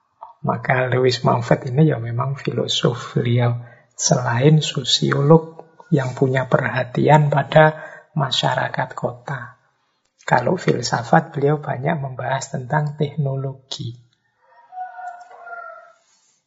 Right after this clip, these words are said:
Nah, Mumford ini kalau teman-teman membaca tulisan-tulisan beliau,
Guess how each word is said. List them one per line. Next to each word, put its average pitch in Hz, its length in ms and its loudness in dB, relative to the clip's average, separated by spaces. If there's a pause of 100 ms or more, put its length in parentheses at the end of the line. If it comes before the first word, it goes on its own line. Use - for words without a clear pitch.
(300)
Nah, 135 560 4 (320)
Mumford 156 560 4
ini 165 420 6
kalau 143 540 0
teman-teman 139 580 2
membaca 131 720 0
tulisan-tulisan 131 1040 -4
beliau, 139 800 2